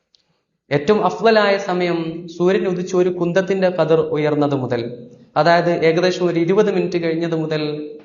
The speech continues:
ഉച്ച വരെയാണ് ഏറ്റവും ശ്രേഷ്ഠമായ സമയം.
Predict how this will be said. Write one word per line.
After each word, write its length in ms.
ഉച്ച 240
വരെയാണ് 480
ഏറ്റവും 400
ശ്രേഷ്ഠമായ 600
സമയം. 400